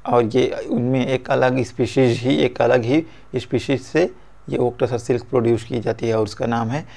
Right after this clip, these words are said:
Antheria prinei। नेक्स्ट सिल्क वर्म की बात करें तो ईरी सिल्क वर्म, ठीक है। नेक्स्ट सिल्क वर्म को हम लोग क्या बोलते हैं? ईरी सिल्क वर्म बोलते हैं, also known as a Indy and Erandy। इस,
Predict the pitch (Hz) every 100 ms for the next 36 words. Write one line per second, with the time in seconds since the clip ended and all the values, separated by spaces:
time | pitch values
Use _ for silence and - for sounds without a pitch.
0 | - - 127 113 127 110 143 - - 123
1 | 110 107 107 - - - - - - -
2 | - - - - - - - - - -
3 | - - - - - - - 131 147 -
4 | - 147 127 135 123 117 120 113 - 135
5 | 135 143 - 233 135 - 113 - - -
6 | - - - - - - - - - 143
7 | 113 131 135 143 120 123 123 - - 123
8 | 120 120 127 117 117 110 139 151 - 120
9 | 143 - 135 131 233 - 113 123 117 -
10 | - 104 98 - - - - - - 135
11 | 131 - 160 143 147 131 113 127 - 127
12 | 135 147 147 117 117 - - - 254 123
13 | 120 110 107 - - - - 120 -